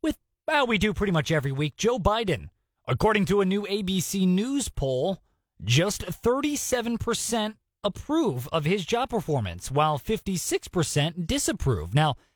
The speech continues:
that doesn't go along Democrat or Republican. That is just the general population of American voters.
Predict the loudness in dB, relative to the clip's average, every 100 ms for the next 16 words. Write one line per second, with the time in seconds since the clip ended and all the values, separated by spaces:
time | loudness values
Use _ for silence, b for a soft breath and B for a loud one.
0 | _ 0 2 0 0 2 2 2 0 0
1 | 0 -2 0 0 0 0 0 0 -2 0
2 | 2 0 0 0 2 2 0 0 0 -2
3 | -4 _ -4 -2 0 2 4 4 2 2
4 | 0 0 0 0 2 2 0 0 0 4
5 | 4 4 2 2 4 2 2 -6 -12 -14